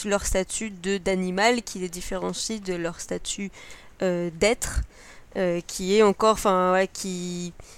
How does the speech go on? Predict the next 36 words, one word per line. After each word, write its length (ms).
ou, 80
ou, 220
et 80
qui 160
est, 180
qui 120
est 100
assez 240
controversé 840
puisqu'on 320
a 100
certaines, 420
euh, 540
c-, 220
certaines 540
f-, 260
euh, 220
bon, 140
créatures 680
du 160
coup 240
comme 220
les 100
centaures 600
qui, 340
euh, 260
pourraient 440
être, 240
euh, 300
classées 360
dans 120
les 180
êtres 240
mais 100
qui 240
revendiquent 800